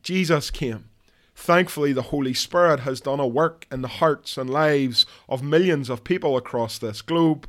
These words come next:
And so Paul writes in verse four, "But when the goodness and loving kindness of God our Saviour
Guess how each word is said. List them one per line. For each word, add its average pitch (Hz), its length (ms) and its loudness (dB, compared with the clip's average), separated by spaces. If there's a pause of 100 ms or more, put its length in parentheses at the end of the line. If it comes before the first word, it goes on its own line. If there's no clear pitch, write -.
(400)
And 147 100 -6
so 151 140 -4
Paul 160 380 6
writes 185 400 2
in 131 100 -6
verse 113 300 -6
four, 160 440 -2 (600)
"But 147 120 2
when 151 180 0
the 135 80 -2
goodness 175 800 0 (120)
and 139 140 -4
loving 139 300 -2
kindness 170 560 0
of 117 180 -6
God 147 460 4
our 113 160 -6
Saviour 180 520 2